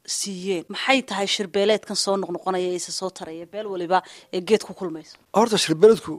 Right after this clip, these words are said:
Speaker 2: mar walba waa jiro, waa la waday. Sabab dhibaatada haystana waxa weeye institutionka iyo qabiilka oo la isdhex socda. Institutionku waa xisbigii, dowladdii, ururkii bulsh-, ururadii bulshada, ururadii aqoon-yahanka, dee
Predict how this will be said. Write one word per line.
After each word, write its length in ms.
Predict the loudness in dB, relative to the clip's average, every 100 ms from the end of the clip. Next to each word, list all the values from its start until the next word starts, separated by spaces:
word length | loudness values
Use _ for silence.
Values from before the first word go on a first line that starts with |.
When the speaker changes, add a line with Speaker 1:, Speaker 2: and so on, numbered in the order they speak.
| -4
Speaker 2:
mar 160 | 4 8
walba 180 | 8 6
waa 100 | 6
jiro, 180 | 6 8
waa 120 | 6
la 80 | 2
waday. 200 | -8 -12 _
Sabab 300 | -4 0 0 4
dhibaatada 420 | 6 6 6 2
haystana 260 | 2 0 0
waxa 180 | 0
weeye 360 | 2 0 -2 -12 _
institutionka 680 | 0 0 0 0 2 0 -4 -14 _ -4
iyo 140 | -2
qabiilka 320 | 2 2 2 2
oo 80 | 4
la 60 |
isdhex 220 | 2 -2 -8
socda. 220 | -10 -14 _
Institutionku 520 | -12 -8 -6 -6 -6 -4
waa 180 | -4 -6 -10
xisbigii, 540 | -4 -4 -4 -12 -12 -18 _ _ _ 0
dowladdii, 460 | 4 4 2 -6 -8 _
ururkii 420 | 6 8 8 0 -6
bulsh-, 260 | -8 -10
ururadii 320 | -4 0 0 -2
bulshada, 360 | -4 -6 -6 -8 _ -6
ururadii 400 | -4 0 2 2
aqoon-yahanka, 540 | 2 4 4 2 -2 -10 _ _ _ 0
dee 160 | 0